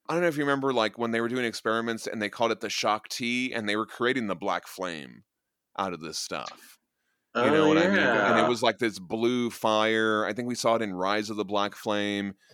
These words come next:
Speaker 1: Um, we've seen it a couple, I think we saw it also in, like, Hellboy and the B P R D Ghost Moon or something like that, or I don't know, I could be wrong about that, but I think all those stories have, revolve around them experimenting with Shock T, and so I wonder if that's kind of what's happening here or something like that.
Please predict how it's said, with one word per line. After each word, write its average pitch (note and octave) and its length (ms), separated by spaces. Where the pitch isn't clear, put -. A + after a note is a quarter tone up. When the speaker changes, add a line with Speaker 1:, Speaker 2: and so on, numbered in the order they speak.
Speaker 1:
Um, G#2 180
we've G#2+ 140
seen A#2+ 160
it G#2 100
a F#2+ 60
couple, G#2 320
I G#2+ 40
think A#2+ 160
we A#2 60
saw G#2+ 220
it G2 80
also G#2+ 400
in, G#2 100
like, F2+ 220
Hellboy A2 580
and G2 160
the F#2 120
B A2 120
P A2 120
R G#2 80
D G2+ 140
Ghost F2 420
Moon D3 400
or C#3+ 100
something C#3+ 160
like D3 140
that, C#3+ 260
or G#2+ 240
I A2 60
don't G#2+ 100
know, F2+ 100
I F2+ 100
could A#2 140
be G2 80
wrong F2 200
about D#2+ 260
that, D#2+ 180
but F#2+ 200
I A2+ 60
think C#3 200
all A#2 120
those A2+ 140
stories A2 280
have, F#2+ 120
revolve G2 400
around G2 220
them F2+ 300
experimenting G#2+ 520
with F#2 120
Shock G#2+ 380
T, A#2+ 380
and G2 120
so F#2+ 140
I F2+ 60
wonder F#2 400
if D#2+ 80
that's F2+ 180
kind F2 200
of D2+ 80
what's D#2+ 160
happening D#2 360
here B2+ 440
or A#2+ 80
something A#2 160
like A2 140
that. G#2+ 260